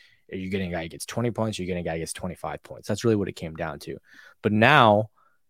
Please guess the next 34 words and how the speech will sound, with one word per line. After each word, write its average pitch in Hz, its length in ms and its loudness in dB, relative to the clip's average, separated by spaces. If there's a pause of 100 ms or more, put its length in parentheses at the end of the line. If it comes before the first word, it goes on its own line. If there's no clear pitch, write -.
(140)
you've 101 140 -2
got 123 220 10
Mahomes, 107 480 4
you've 95 120 -4
got 98 220 2
Hurts, 98 420 -6
you've 90 140 -6
got 95 220 -2
Josh 92 340 -2
Allen, 90 280 -4
you've 85 120 -8
got 87 240 -4
Lamar 92 260 -4
Jackson, 87 720 -6
you've 92 140 -10
got 95 220 -2
Fields, 92 600 -2 (300)
who 110 500 2 (200)
put 131 160 8
up 135 120 6
numbers 117 380 2
like 98 140 2
running 98 300 0
backs 80 260 -4
do 76 160 -12
sometimes. 85 720 -12 (380)
And 104 440 0 (800)
you 113 180 -8
basically 113 520 2
have 110 320 2
to 101 320 0 (480)
get 113 160 -2
them 98 120 0
early. 92 440 -2